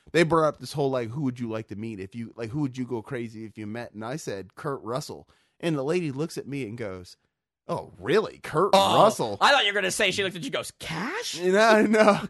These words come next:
Speaker 1: No, she looked at me like I was
Speaker 2: Jack Burton?
Speaker 1: stupid. And I, and, and, and I don't know her husband,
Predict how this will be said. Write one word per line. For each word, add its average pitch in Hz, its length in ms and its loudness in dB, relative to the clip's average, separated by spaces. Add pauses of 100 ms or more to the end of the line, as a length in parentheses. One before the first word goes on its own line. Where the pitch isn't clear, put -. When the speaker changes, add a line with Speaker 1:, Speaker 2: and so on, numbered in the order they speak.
(260)
Speaker 1:
No, 220 200 10
she 320 180 4
looked 403 200 4
at 240 60 -4
me 247 120 2
like 220 180 10
I 196 60 10
was 147 120 8
Speaker 2:
Jack 226 320 4
Burton? 240 240 6
Speaker 1:
stupid. 131 320 2 (420)
And 208 260 6
I, 214 220 4 (100)
and, 220 300 2
and, 208 280 0 (180)
and 208 120 4
I 214 60 8
don't 277 240 4 (140)
know 202 240 8
her 170 200 0
husband, 117 640 0